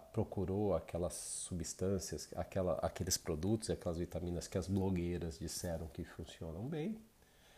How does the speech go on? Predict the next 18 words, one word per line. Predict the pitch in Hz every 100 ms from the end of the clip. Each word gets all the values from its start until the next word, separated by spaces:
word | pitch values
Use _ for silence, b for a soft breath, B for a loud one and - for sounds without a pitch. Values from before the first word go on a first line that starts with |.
| B B -
mas | 208 180 156 - -
de | 254
fato, | - 110 107 -
de | 101
fato, | - 98 101 -
de |
fato, | - 190 -
ela | 247
não | 285
fez | - 110 113 - -
absolutamente | 98 104 - 110 95 98 -
nada. | 165 214 76 76 - - -
Ela | 78 80
não | 80
seguiu | - 87 85
um | 87
tratamento | - 78 78 80 -
sério, | - 107 104 92 -